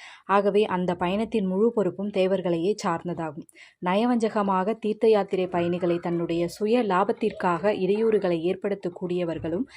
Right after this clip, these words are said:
அல்லது, அதாவது ஒரு வகையில அவர்களுடைய மரணத்திற்கு காரணமாக இருக்கக்கூடியவங்களும் மகா பாவத்தை செய்ததற்கு சமம். பூமியில வாழும் பொழுது சுகமாக இருக்கும் ஒவ்வொரு நொடியும் நரகத்துல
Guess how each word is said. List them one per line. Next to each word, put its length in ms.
அல்லது, 360
அதாவது 480
ஒரு 180
வகையில 560
அவர்களுடைய 600
மரணத்திற்கு 680
காரணமாக 600
இருக்கக்கூடியவங்களும் 1000
மகா 280
பாவத்தை 460
செய்ததற்கு 600
சமம். 360
பூமியில 480
வாழும் 400
பொழுது 280
சுகமாக 560
இருக்கும் 420
ஒவ்வொரு 420
நொடியும் 400
நரகத்துல 480